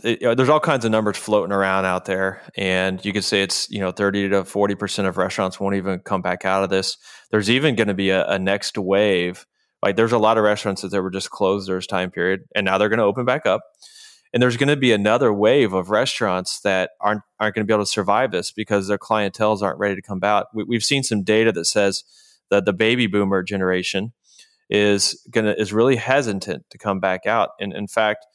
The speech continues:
they might not even come back into the restaurants until six months after the state opens up or eases restrictions.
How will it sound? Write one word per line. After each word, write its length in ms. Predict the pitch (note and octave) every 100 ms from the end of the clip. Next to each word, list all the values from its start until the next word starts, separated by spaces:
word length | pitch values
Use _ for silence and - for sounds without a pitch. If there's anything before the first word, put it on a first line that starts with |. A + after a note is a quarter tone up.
| _ _ -
they 80 | G#2
might 240 | A2 B2+
not 160 | A2 G#2+
even 180 | G2+ G2+
come 180 | A2
back 240 | G#2 G2+ -
into 160 | G2
the 100 | F#2+ F#2+
restaurants 480 | G#2 - F#2 F#2
until 320 | F#2 - F2+ -
six 380 | - A2+ G#2+ G2+
months 260 | F#2+ F#2
after 300 | F#2+ G2 G2
the 100 | F#2+
state 460 | F#2+ - G2 G2 - -
opens 380 | F#2+ F#2 F2+ A2
up 220 | C3 - -
or 140 | F#2 D2
eases 400 | G#2+ G2 F#2+ F#2
restrictions. 680 | F2+ - A#2+ - F2 -